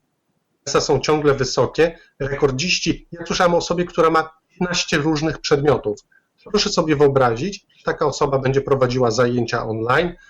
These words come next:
przygotowywała jeszcze zajęcia na, e, platformie, jeszcze to oceniała.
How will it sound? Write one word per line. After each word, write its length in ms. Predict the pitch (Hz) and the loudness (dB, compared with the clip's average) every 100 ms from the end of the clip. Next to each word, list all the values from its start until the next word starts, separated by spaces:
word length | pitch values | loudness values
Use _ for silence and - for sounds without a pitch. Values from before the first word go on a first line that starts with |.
| _ _ - | _ _ -2
przygotowywała 600 | 139 139 131 135 131 117 | 0 2 2 4 2 0
jeszcze 400 | 117 - 127 110 | -2 -2 -2 2
zajęcia 480 | 127 123 117 120 | 2 2 0 -2
na, 260 | 113 117 113 - _ _ - | 0 -2 -4 -10 _ _ -2
e, 360 | 117 117 117 110 - _ | 0 2 0 -2 -8 _
platformie, 600 | - 156 165 160 147 143 _ _ _ - | 0 4 4 4 2 0 _ _ _ -2
jeszcze 180 | 151 | 0
to 180 | - 143 | 2 0
oceniała. 600 | 131 - 131 117 110 107 | -2 0 2 2 -2 -4